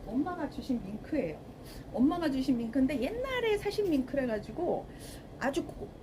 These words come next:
고급스러운데 좀 무겁긴 하지만 그래도 그냥 아주 이것도 오래된 거거든요. 근데 엄청 엄마가 이제 그때 비싸게 주고 사신 거죠. 그 당시에 한 천만 원 정도? 그랬는데 저희 엄마도 옷을 엄청 좋아하셨거든요. <laughs> 아빠도 그렇고.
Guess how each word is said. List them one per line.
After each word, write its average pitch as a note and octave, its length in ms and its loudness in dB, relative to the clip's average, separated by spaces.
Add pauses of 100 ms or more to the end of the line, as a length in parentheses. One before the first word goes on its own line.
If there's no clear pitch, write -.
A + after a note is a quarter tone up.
고급스러운데 C#4+ 800 6
좀 A#3+ 180 2
무겁긴 E4 440 2
하지만 E4+ 500 0
그래도 D4+ 320 2
그냥 C#4+ 800 2 (260)
아주 A#3 320 2
이것도 - 360 0
오래된 E4+ 340 6
거거든요. F3+ 520 -2 (640)
근데 C4 160 4
엄청 D#4 380 2
엄마가 A3+ 340 4
이제 F#3+ 160 -4
그때 - 280 -4
비싸게 D4+ 400 2
주고 G#3 180 -2
사신 D#4 300 -4
거죠. G3 220 -2
그 A3 120 -2
당시에 E3 640 0 (160)
한 - 140 -4
천만 A#4 340 -6
원 D4 120 4
정도? F#3+ 380 -4 (800)
그랬는데 D#4 640 2
저희 C4 180 2
엄마도 C#4 340 4
옷을 A3+ 180 -2
엄청 F#4 260 -2
좋아하셨거든요. C#4 880 2 (380)
<laughs> - 380 -14
아빠도 A3+ 480 0
그렇고. - 360 -10